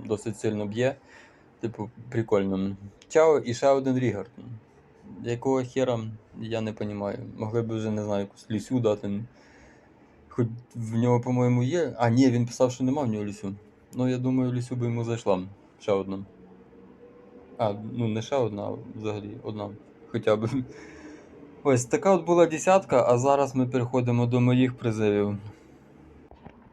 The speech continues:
Значить, дивимось, в нас тут, е, з'явилися нові костюми, а саме це костюм Машки.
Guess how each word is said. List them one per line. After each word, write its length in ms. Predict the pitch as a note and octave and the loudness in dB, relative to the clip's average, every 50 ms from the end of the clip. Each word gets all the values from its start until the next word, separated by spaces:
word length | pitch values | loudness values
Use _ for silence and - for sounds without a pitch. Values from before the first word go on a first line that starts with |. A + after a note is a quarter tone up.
| - - - _ - - B2+ - - _ - | -20 -20 -12 _ -6 -4 -4 -6 -6 _ 0
Значить, 320 | B2+ B2+ B2 - C3+ B2+ | 0 0 0 -2 -4 -2
дивимось, 560 | A#2+ C#3+ D3 C#3+ C3+ C3 B2 A#2+ A2+ A2+ - - | 4 4 6 6 6 6 4 4 2 0 -2 0
в 40 | |
нас 220 | A#2+ B2 C3 C3 B2+ | 2 2 2 2 0
тут, 360 | - - C#3 C3 B2 B2 - | -4 -2 -2 -2 -2 -2 0
е, 340 | B2+ A#2+ A#2+ A#2+ A#2 A#2 A2+ A#2 | 2 2 4 2 2 2 0 -2
з'явилися 540 | A2+ A#2 B2 A#2+ C3 B2+ B2+ B2 B2 C3 | -2 -2 0 2 2 2 2 0 0 0
нові 260 | B2 B2 B2 B2 B2 A#2+ | 0 2 2 2 0 0
костюми, 480 | B2+ B2 A#2+ - - C#3 C#3 C3 A2 - | -2 -4 -6 -2 -2 2 2 2 2 2
а 80 | A2+ A2+ | 0 -2
саме 300 | - A#2+ A#2 A2+ A2+ G#2+ | -2 -2 -2 -2 -2 -4
це 160 | - A#2 A2+ | -6 -8 -8
костюм 380 | A2+ - A2+ - - A#2+ A2+ | -6 -8 -10 -8 -6 -4 -2
Машки. 480 | A2+ A2 A2+ A#2 B2 B2+ B2 - G2+ F#2+ | -2 0 2 2 2 0 0 -4 -6 -6